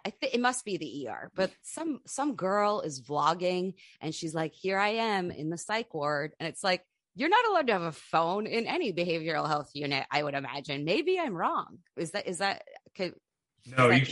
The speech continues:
Speaker 2: can't have your phone. No.
Speaker 1: No, you can never have your phone. So first of all, she's obviously in the E R, but she said she was giving people recommendations. "If you're going to the psych ward, just go and buy a notebook."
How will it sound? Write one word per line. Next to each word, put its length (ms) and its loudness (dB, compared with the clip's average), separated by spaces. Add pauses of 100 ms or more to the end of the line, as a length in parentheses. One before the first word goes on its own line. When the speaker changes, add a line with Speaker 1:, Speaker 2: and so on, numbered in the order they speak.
Speaker 2:
can't 100 2
have 100 4
your 160 -10
phone. 320 -2
No. 160 -6
Speaker 1:
No, 60 8
you 120 2
can 140 0
never 240 6
have 120 6
your 100 4
phone. 300 0
So 220 0 (240)
first 260 0
of 80 0
all, 200 6
she's 220 0
obviously 520 2
in 100 0
the 100 -2 (180)
E 40 0
R, 240 -2
but 200 0
she 160 -6
said 300 -2 (300)
she 240 0
was 200 2
giving 400 0
people 400 -6
recommendations. 880 -4
"If 160 -8
you're 120 -4
going 280 -2
to 100 -6
the 100 -6
psych 340 -4
ward, 380 -2 (300)
just 240 -8
go 260 0
and 140 -4
buy 480 2
a 40 -8
notebook." 500 -6